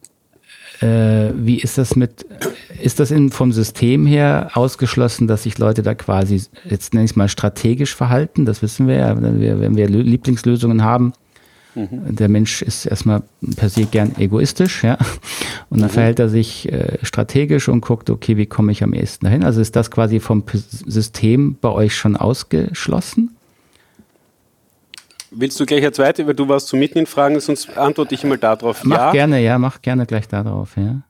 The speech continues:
Speaker 2: Also auch dazu vielleicht gleich das Beispiel, die erste Konsensierung. Wir Kinder damals haben,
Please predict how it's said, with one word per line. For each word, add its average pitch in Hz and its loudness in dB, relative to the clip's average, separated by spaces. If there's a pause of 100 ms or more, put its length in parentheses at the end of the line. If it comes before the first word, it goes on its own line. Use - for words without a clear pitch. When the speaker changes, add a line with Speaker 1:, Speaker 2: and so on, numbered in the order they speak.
(100)
Speaker 2:
Also 156 2
auch 139 0
dazu 143 0
vielleicht 143 0
gleich 135 0
das 131 -4
Beispiel, 147 0
die 131 -2
erste 135 -2
Konsensierung. 139 0
Wir 135 0
Kinder 180 -2
damals 151 0
haben, 127 2